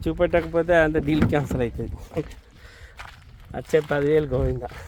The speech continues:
కింద ఫుట్ రెస్ట్, ఫ్లోర్ మ్యాటింగ్ వేయించుకున్నాడు, రియర్ ఏసీ ఉంది. ఇది ఫ్రంట్ పొజిషన్. డీజిల్ బండి, లీటర్కి ఇరవై ప్లస్ మైలేజ్ ఇస్తుంది. Hyundai ఐ ట్వంటీ Asta, ఇందులో స్పోర్ట్స్ ఉంటుంది, Asta ఉంటుంది, Magna ఉంటుంది, Asta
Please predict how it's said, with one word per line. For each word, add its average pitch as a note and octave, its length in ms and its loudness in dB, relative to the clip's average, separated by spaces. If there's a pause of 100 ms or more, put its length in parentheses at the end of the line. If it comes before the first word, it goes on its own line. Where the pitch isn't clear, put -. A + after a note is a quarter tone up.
(1200)
కింద E3+ 180 2 (120)
ఫుట్ F3 260 -2
రెస్ట్, F3+ 240 0 (360)
ఫ్లోర్ E3 280 4
మ్యాటింగ్ E3+ 320 0
వేయించుకున్నాడు, D#3+ 500 -2 (120)
రియర్ D#3 240 2
ఏసీ D#3+ 180 -2 (120)
ఉంది. E3+ 180 2 (460)
ఇది D3 160 0
ఫ్రంట్ D3 340 4
పొజిషన్. D3+ 360 2 (800)
డీజిల్ G3 320 6
బండి, G#3 280 8
లీటర్కి F#3+ 380 4
ఇరవై F#3 260 4
ప్లస్ F#3 280 -2
మైలేజ్ D#3+ 340 6
ఇస్తుంది. F3+ 300 -6 (520)
Hyundai G3+ 240 2 (140)
ఐ - 20 0 (120)
ట్వంటీ A3 260 0 (160)
Asta, F#3+ 240 0 (140)
ఇందులో G3 280 2 (160)
స్పోర్ట్స్ F#3+ 460 -2
ఉంటుంది, G3 260 0 (140)
Asta E3 240 -2 (100)
ఉంటుంది, F#3 320 -2 (640)
Magna F3 380 6 (100)
ఉంటుంది, G3 320 0 (260)
Asta E3 220 2